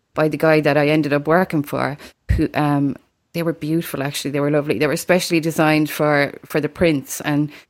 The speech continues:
they weren't light boxes. They were more panels, and actually still have them. They're lovely. I'd love to see them again. But, um, yeah, I, I just drifted away from it then and ended up sort of going into the framing and just,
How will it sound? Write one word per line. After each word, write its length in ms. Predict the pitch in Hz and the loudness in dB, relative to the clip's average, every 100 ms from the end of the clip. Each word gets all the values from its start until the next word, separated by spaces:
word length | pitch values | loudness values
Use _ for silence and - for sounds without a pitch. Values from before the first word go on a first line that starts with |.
| - | 0
they 60 | |
weren't 260 | 175 180 170 | 2 2 2
light 300 | 160 160 - | 2 2 0
boxes. 540 | 156 185 - 185 175 | 0 0 -4 -6 -4
They 100 | 170 | -2
were 80 | 151 | 0
more 220 | 156 156 | 0 0
panels, 680 | 147 170 156 165 185 196 - _ _ _ - | 0 -2 2 4 2 0 -6 _ _ _ -4
and 180 | 156 - | -2 -2
actually 260 | 170 - 185 | -6 -8 -4
still 180 | 196 | -2
have 240 | 175 170 160 | 0 0 0
them. 160 | 147 | 0
They're 140 | 143 139 | 0 2
lovely. 300 | 156 147 139 | 0 0 -4
I'd 100 | 143 | -4
love 80 | 170 | -6
to 60 | |
see 160 | - 165 | -6 -6
them 140 | 160 | -4
again. 240 | 143 139 143 - _ _ _ | -4 -4 -8 -16 _ _ _
But, 140 | 165 165 | -4 0
um, 360 | 165 165 165 - _ _ _ _ - - | 0 0 -4 -10 _ _ _ _ -18 -6
yeah, 460 | 226 262 269 233 196 - _ _ - | 0 4 4 2 -2 -12 _ _ -2
I, 260 | 220 233 - - _ _ _ - - - _ _ _ _ _ - | 2 2 -2 -12 _ _ _ -20 -20 -20 _ _ _ _ _ -8
I 80 | 226 | -6
just 400 | 220 302 - - - - _ | -2 -4 -6 -16 -18 -20 _
drifted 340 | - 226 - 208 | 0 0 0 2
away 180 | 220 277 | 2 4
from 160 | 302 | 2
it 100 | 285 | 2
then 200 | 285 269 | 2 0
and 140 | 190 170 | 2 2
ended 260 | 170 165 | 0 2
up 200 | 175 175 | 0 -2
sort 260 | - 185 180 | -4 -2 -2
of 180 | 170 - | -4 0
going 240 | 175 175 | 2 2
into 160 | 175 175 | 0 -2
the 80 | |
framing 480 | 175 185 190 190 170 | -4 -2 0 0 0
and 100 | 165 | 0
just, 300 | 165 170 - | -2 -4 -6